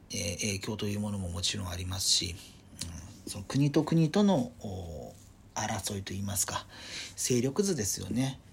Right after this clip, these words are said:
うん。ロシアと、例えば、あ、アメリカの関係性とか、えー、そういう各国の勢力図みたいなところにも影響が出てくるわけで。で、えー、まあ、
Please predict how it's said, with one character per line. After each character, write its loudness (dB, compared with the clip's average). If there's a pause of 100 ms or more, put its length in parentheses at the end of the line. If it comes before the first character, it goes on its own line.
う -10
ん。 -8 (380)
ロ 0
シ 2
ア 2
と、 2 (280)
例 -4
え -4
ば、 -10 (100)
あ、 -10
ア -10
メ -8
リ -6
カ -6
の -10
関 -6
係 -6
性 -6
と -10
か、 -8 (300)
え -4
ー、 -2
そ -2
う -4
い -4
う -6
各 -2
国 -4
の -2
勢 -6
力 -6
図 -8
み -4
た -8
い -4
な -6
と -10
こ 2
ろ 2
に 2
も 0
影 -2
響 -6
が -6
出 -6
て -10
く -8
る -6
わ -10
け -10
で。 -6 (640)
で、 -4 (260)
え 2
ー、 -6
ま 0
あ、 -6